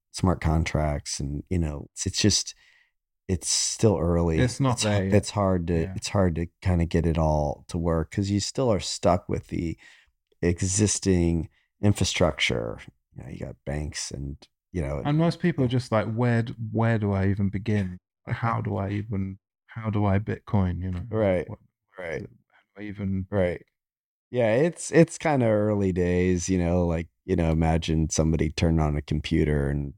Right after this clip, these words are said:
Speaker 2: Yeah.
Speaker 1: trying to figure out how to graphic design. I mean, you know, it wasn't straightforward,
Speaker 2: Yeah.
Speaker 1: you know, right out of the gate.
Speaker 2: Yeah.
Speaker 1: All right, let's wrap up.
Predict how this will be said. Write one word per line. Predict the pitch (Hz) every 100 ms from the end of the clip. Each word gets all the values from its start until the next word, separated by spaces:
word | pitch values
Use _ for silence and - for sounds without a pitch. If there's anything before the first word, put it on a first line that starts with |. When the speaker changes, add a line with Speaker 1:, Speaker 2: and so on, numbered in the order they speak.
| _
Speaker 2:
Yeah. | 107 101
Speaker 1:
trying | 92 80
to |
figure | 76 90 80
out | 71
how | 78
to | 78
graphic | - 73 67 -
design. | - 73 127 101 85
I |
mean, | 78 78 78
you | -
know, | 78 65 -
it | 65
wasn't | 85 73 55
straightforward, | - 78 - 82 80 65 62 -
Speaker 2:
Yeah. | -
Speaker 1:
you | 87
know, | 73
right | 76 76
out |
of | 71
the | 76
gate. | 73 69
Speaker 2:
Yeah. | 127 - - - -
Speaker 1:
All | 156
right, | 180 151
let's | 143 165
wrap | 165 160 156
up. | 156 156 -